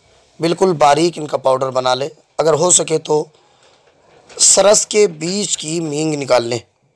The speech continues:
और इन सब चीज़ों का पाउडर बना के आप इसे हिफाजत से रखें। आपकी दवा तैयार हो गई।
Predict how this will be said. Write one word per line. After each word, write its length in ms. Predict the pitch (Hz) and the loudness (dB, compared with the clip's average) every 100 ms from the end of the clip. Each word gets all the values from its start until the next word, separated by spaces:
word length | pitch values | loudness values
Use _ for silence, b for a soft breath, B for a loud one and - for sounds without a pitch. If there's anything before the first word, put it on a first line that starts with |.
| _ _ _ _ _ _ - | _ _ _ _ _ _ 2
और 400 | 147 170 180 - _ _ _ _ _ _ | 6 6 4 0 _ _ _ _ _ _
इन 140 | 160 165 | -6 -2
सब 220 | - 208 | 0 0
चीज़ों 300 | 170 208 196 | -2 -2 0
का 100 | 202 190 | 2 2
पाउडर 360 | 165 156 160 | 4 4 4
बना 240 | 143 131 123 | 0 0 0
के 180 | 143 160 - _ _ _ _ _ _ _ _ _ _ _ _ _ _ _ _ _ 151 | -2 -6 -8 _ _ _ _ _ _ _ _ _ _ _ _ _ _ _ _ _ 2
आप 240 | 156 156 | 2 2
इसे 240 | 156 170 165 165 156 | -2 0 0 0 -2
हिफाजत 500 | 135 131 139 143 135 | -6 -2 -2 -2 -6
से 120 | - | -4
रखें। 280 | 139 - 165 | -4 -2 0
आपकी 260 | 139 139 139 | 0 0 -4
दवा 200 | 135 131 | -2 -2
तैयार 320 | 135 131 135 | -2 0 2
हो 120 | 131 | 0
गई। 220 | 139 156 | -2 -6